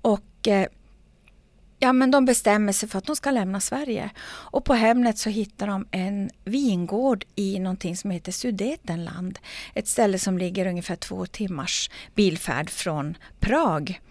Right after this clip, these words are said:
Eh, och de åker dit och tittar och de faller ju pladask och får köpa den här bi-, vingården för ett löjligt,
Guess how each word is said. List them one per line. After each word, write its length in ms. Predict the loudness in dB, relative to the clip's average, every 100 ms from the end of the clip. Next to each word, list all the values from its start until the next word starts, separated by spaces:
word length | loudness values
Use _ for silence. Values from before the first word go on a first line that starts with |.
| -20 -20 -18 -16 -14 -16 -16 0
Eh, 240 | 4 6 6
och 120 | 6
de 160 | 6 6
åker 260 | 4 0 -2
dit 280 | 0 0
och 100 | -4
tittar 640 | 0 -2 -2 _ 0 2 0
och 80 |
de 120 | 0 0
faller 360 | -2 0 0
ju 60 | -2
pladask 680 | -2 -4 -4 -4 -2 -4 -2
och 180 | -4 -6
får 200 | -4 -2
köpa 360 | 0 -2 -2
den 120 | -2 -2
här 100 | -4
bi-, 160 | -6 -2
vingården 560 | -2 -2 -4 -6 -6
för 160 | -4 -4
ett 160 | -4 -8 _ _
löjligt, 720 | -2 2 2 0 -4 -6 -18